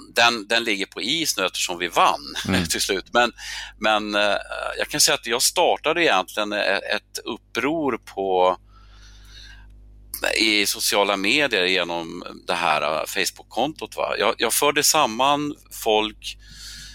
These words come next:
Speaker 1: ifrån alla landsändar i Sverige faktiskt, som hade, som inte visste om varandra, men som led i samma kval,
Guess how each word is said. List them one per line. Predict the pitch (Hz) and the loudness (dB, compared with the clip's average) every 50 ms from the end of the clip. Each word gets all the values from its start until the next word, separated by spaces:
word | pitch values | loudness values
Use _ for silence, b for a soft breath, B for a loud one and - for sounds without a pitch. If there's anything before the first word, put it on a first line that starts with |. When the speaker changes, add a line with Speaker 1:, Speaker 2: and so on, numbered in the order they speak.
| B B B B | B B B B
Speaker 1:
ifrån | - 104 - 123 123 120 | -2 0 2 2 2 4
alla | - 127 131 113 104 117 123 | 4 4 4 4 2 0 2
landsändar | 135 135 120 104 87 - - - 127 151 151 127 107 87 85 | 4 2 2 2 0 -2 0 0 0 0 0 0 0 0 0
i | 85 | 0
Sverige | - - 78 71 71 73 73 73 | -2 0 0 0 0 0 -4 -6
faktiskt, | - - 71 - _ - 78 67 - - - | -4 -4 -4 -4 _ -8 -2 -2 0 0 0
som | - - 95 | -2 0 2
hade, | 92 92 87 92 90 90 - | 2 2 4 2 0 2 2
som | - - 127 | 0 0 0
inte | 131 120 - 98 | 0 0 -2 -4
visste | 98 123 131 - - - | -2 0 2 2 0 0
om | - - 143 165 165 135 | -2 -4 -4 -4 -4 -2
varandra, | 104 82 - - - - - - - - - - _ _ _ _ _ - - - B B B B B B B B B B B _ - | 0 0 0 0 -4 -8 -10 -14 -16 -16 -16 -16 _ _ _ _ _ -20 -20 -20 B B B B B B B B B B B _ -2
men | 95 98 92 | 0 0 2
som | 87 - 101 92 95 | 2 0 -2 -2 -2
led | 95 90 85 85 80 85 | 0 2 2 2 0 0
i | 87 85 | -2 0
samma | 85 - 110 101 87 80 78 78 78 78 80 | 0 2 4 4 2 2 0 0 0 0 0
kval, | - - - - - 170 165 143 - 71 - | -2 -6 -10 -4 0 0 2 2 2 0 -2